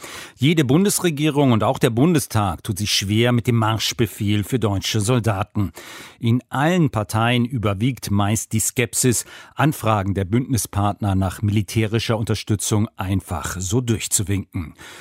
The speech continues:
So auch im aktuellen Fall. Seit Wochen versuchen die U S A ein breites Bündnis für eine Militärmission zum Schutz von Handelsschiffen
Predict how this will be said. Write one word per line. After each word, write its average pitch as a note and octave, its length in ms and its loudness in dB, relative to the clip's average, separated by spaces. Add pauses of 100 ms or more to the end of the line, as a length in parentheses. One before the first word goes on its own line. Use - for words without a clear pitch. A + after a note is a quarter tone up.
(160)
So C3+ 200 2
auch B2+ 220 0
im F3 200 2
aktuellen G#2 520 -2
Fall. E2+ 380 -6 (180)
Seit F#2 200 -8
Wochen B2+ 360 0
versuchen G2+ 560 -2
die G#2 100 -4
U G#2 160 -2
S G2+ 140 -2
A A#2 180 0
ein A2 220 -2
breites G#2 580 -2
Bündnis B2 560 0
für - 200 -4
eine G#2 140 2
Militärmission A2+ 1000 2
zum G2 160 -4
Schutz - 320 -2
von F#2 240 -2
Handelsschiffen A#2 640 0